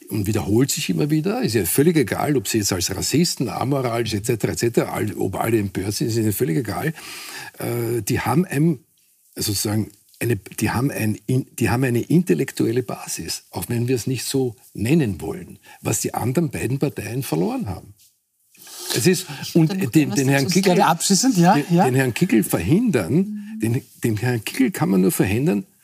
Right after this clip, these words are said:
Speaker 1: wenn man den Menschen, die in die Wahlurne gehen und dort in der Anonymität ein Kreuzerl machen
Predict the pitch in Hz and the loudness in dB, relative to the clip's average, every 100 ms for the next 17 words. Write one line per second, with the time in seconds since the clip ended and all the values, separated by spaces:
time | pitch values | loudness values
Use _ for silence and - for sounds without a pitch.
0 | - - - 110 135 143 110 _ - - | -20 -14 -4 0 2 2 0 _ -20 -2
1 | 117 110 127 202 202 170 151 135 104 104 | 2 4 4 2 2 2 4 4 2 0
2 | - 208 156 139 113 104 98 92 85 113 | 0 2 2 2 0 0 -2 -2 -4 -2
3 | 113 123 113 - 113 135 123 113 101 120 | -2 -2 -2 -2 0 0 0 0 0 2
4 | 170 190 117 104 - 190 - 147 87 76 | 2 2 -2 -2 0 0 0 0 -2 -6
5 | - 110 | -8 -4